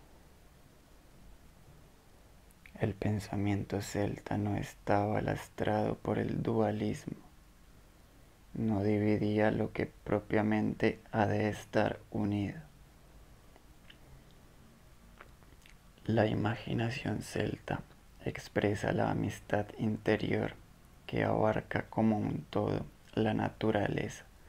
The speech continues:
la divinidad, el mundo subterráneo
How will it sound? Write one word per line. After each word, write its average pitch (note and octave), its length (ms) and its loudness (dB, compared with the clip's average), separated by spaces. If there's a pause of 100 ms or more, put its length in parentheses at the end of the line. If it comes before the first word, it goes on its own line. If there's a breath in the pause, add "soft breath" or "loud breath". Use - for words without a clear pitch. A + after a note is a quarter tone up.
(380 loud breath)
la A2 180 0
divinidad, G#2+ 720 2 (760 loud breath)
el G#2 140 2
mundo G#2 400 4
subterráneo - 1040 -2